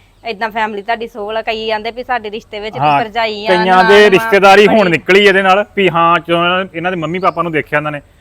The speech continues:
Speaker 2: ਉਹ ਕਿਸੇ ਨੇ ਕਿਹਾ ਵੀ ਤੁਹਾਡੀ ਮੰਮੀ ਸਾਡੀ ਭੂਆ ਲੱਗਦੀ ਆ, ਕਿਸੇ ਨੇ ਕਿਹਾ ਵੀ ਰਿਸ਼ਤੇਦਾਰੀ ਆ
Speaker 1: ਹਮ।
Speaker 2: ਦੂਰ ਦੀ
Speaker 1: ਕਈ ਵਾਰੀ
Speaker 2: ਲੱਗਦੀ ਆ।
Speaker 1: ਇੰਝ ਹੁੰਦਾ ਨਾ ਵੀ ਵੀਡੀਓ ਤੇ ਸਾਰੇ ਵਹਿੰਦੇ, ਸਾਰੇ ਭੈਣ ਭਰਾ ਵਹਿੰਦੇ ਆ, ਪਰ ਜਦੋਂ ਪਤਾ ਲੱਗ ਜੇ ਮੰਮੀ ਹੁਣਾਂ ਦੀ ਰਿਸ਼ਤੇਦਾਰੀ ਦਾ ਹੋਰ ਨਾਲ ਜਿੱਦਾਂ ਰਿਸ਼ਤੇਦਾਰਾਂ ਦੇ, ਫਿਰ ਪਤਾ ਲੱਗ ਜਾਂਦਾ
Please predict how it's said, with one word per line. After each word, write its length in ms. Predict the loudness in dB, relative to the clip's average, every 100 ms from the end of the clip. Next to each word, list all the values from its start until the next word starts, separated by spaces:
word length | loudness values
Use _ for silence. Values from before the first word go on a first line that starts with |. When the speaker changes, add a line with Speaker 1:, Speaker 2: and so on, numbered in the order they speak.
| _ _ -10
Speaker 2:
ਉਹ 200 | -6 -2
ਕਿਸੇ 140 | 2
ਨੇ 100 | 2
ਕਿਹਾ 120 | 2 2
ਵੀ 160 | 0
ਤੁਹਾਡੀ 280 | 0 0 0
ਮੰਮੀ 240 | -2 -4
ਸਾਡੀ 220 | 0 0 -2
ਭੂਆ 240 | -2 0
ਲੱਗਦੀ 340 | 0 -2 -4
ਆ, 60 | -4
ਕਿਸੇ 180 | -4 -4
ਨੇ 100 | -4
ਕਿਹਾ 160 | -2
ਵੀ 140 | -2 -4
ਰਿਸ਼ਤੇਦਾਰੀ 500 | -8 -6 -2 -2 0
ਆ 160 | -2
Speaker 1:
ਹਮ। 80 | -2
Speaker 2:
ਦੂਰ 260 | -4 -8 -4
ਦੀ 80 | 0
Speaker 1:
ਕਈ 160 | 2
ਵਾਰੀ 20 |
Speaker 2:
ਲੱਗਦੀ 160 | 2 2
ਆ। 40 |
Speaker 1:
ਇੰਝ 140 | 0 -2
ਹੁੰਦਾ 240 | -2 2
ਨਾ 160 | 2 2
ਵੀ 160 | -2 -8
ਵੀਡੀਓ 360 | -8 -8 -6 -6
ਤੇ 100 | -4
ਸਾਰੇ 320 | -2 -2 -2
ਵਹਿੰਦੇ, 340 | -6 -6 -8
ਸਾਰੇ 320 | -2 -2 -2
ਭੈਣ 220 | -4 -8 -8
ਭਰਾ 160 | -8
ਵਹਿੰਦੇ 280 | -8 -6 -6
ਆ, 60 | -4
ਪਰ 400 | -4 -2 -4 -6
ਜਦੋਂ 380 | -8 -10 -8 -8 -12 _ _
ਪਤਾ 220 | -4 0 2
ਲੱਗ 180 | 2
ਜੇ 240 | 0 -4 -4
ਮੰਮੀ 260 | -4 -8
ਹੁਣਾਂ 180 | -10 -10
ਦੀ 80 | -12
ਰਿਸ਼ਤੇਦਾਰੀ 440 | -14 -10 -6 -6
ਦਾ 140 | -4 -4
ਹੋਰ 220 | -2 -4
ਨਾਲ 220 | -6 -10
ਜਿੱਦਾਂ 220 | -10 -10
ਰਿਸ਼ਤੇਦਾਰਾਂ 360 | -12 -10 -8 -8
ਦੇ, 80 | -8
ਫਿਰ 120 | -10
ਪਤਾ 240 | -8 -4
ਲੱਗ 160 | -2 -4
ਜਾਂਦਾ 240 | -4 -8